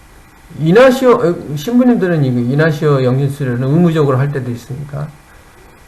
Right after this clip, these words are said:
너무 그게 힘들어가지고 잘 안 되고 해가지고 삼십 일 피정하는데 거기를 탈출한 적이 있다 그래요.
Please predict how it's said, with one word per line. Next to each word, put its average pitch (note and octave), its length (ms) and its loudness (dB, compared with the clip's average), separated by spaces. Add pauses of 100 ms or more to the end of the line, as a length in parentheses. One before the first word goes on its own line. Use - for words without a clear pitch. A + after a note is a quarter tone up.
(120)
너무 B3 420 4
그게 B3 120 2
힘들어가지고 F3+ 800 -2
잘 C#3+ 180 -2
안 C#3+ 160 0
되고 C#3+ 200 2
해가지고 B2+ 500 -6 (580)
삼십 B3 340 -2
일 A#3 120 -4
피정하는데 F3 600 -2
거기를 D3+ 400 -4
탈출한 G#3 560 -2
적이 C#3+ 360 -4
있다 - 240 -8
그래요. B2+ 420 -6